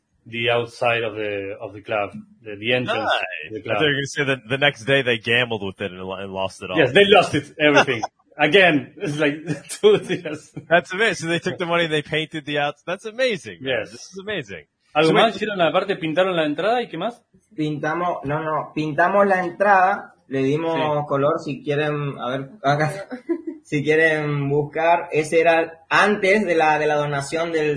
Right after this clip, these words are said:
Speaker 1: That's,
Speaker 3: C O D K.
Speaker 1: that's the before, that's the before
Speaker 3: Está,
Speaker 1: picture.
Speaker 3: está en Twitter la publicación y, y aquí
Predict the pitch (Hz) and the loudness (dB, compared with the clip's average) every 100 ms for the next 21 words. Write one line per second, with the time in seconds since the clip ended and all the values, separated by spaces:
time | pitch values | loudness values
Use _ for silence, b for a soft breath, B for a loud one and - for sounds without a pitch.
0 | 143 160 160 160 143 180 180 180 170 170 | 0 0 2 -2 0 2 4 2 0 2
1 | 175 131 120 - 151 151 151 143 170 160 | 2 2 -2 -8 -8 -4 -2 0 0 0
2 | - 180 190 - 220 220 208 208 208 196 | 0 0 2 2 4 4 4 2 2 0
3 | 190 190 190 190 196 208 - - 175 185 | 0 0 0 0 0 -2 -4 -4 -2 -2
4 | - - 170 170 - 190 220 - | -4 -4 -2 -2 -2 -6 -6 -8